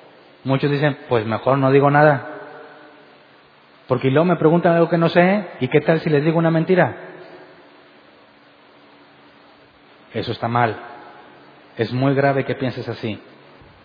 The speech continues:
La respuesta es muy simple. Yo les hablo de lo que sé, de lo que puedo demostrar, y cuando me pregunten algo que no sé,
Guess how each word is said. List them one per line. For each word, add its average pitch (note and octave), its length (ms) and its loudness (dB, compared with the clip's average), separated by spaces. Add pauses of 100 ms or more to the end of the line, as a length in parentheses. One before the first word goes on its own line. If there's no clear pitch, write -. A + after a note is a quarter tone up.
(120)
La A#2 100 -4
respuesta A#2 400 -4
es A#2+ 60 -6
muy B2 140 -2
simple. B2 380 -4 (880)
Yo A#2+ 140 -2
les C3 160 0
hablo C3+ 220 2
de A#2+ 80 0
lo A#2 160 -2
que A2 100 -6
sé, A2+ 300 -2 (840)
de A#2 100 2
lo A2+ 140 -2
que - 100 -14
puedo C3+ 300 -2
demostrar, A#2+ 1040 -2
y A#2 100 -6
cuando A#2+ 280 -4
me A#2+ 120 -2
pregunten C#3 540 -2
algo C3+ 240 0
que A#2 100 -10
no C#3+ 140 2
sé, G3 380 2